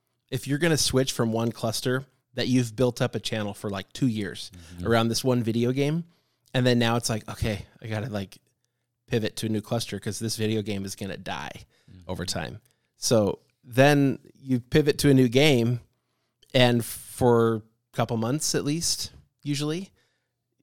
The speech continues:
Speaker 1: your views are just in, they're just, they're gonna tank.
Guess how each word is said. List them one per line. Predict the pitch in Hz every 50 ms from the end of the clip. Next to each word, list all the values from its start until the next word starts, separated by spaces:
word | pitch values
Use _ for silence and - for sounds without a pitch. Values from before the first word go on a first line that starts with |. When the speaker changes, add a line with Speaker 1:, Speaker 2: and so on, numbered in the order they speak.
| _ _ _ _ _ _
Speaker 1:
your | 120 110 127 131 127 123
views | 113 107 117 127 131 123 - - - -
are | - 110 107
just | 95 113 107 - - - - _ _ _ _ _ _
in, | 127 123 117 113 113 110 107 85 - - _ _ _ _ _
they're | - 127 117 123 113
just, | 123 131 120 - -
they're | 123 117 107
gonna | - 120 107 104
tank. | - - 131 110 95 - - -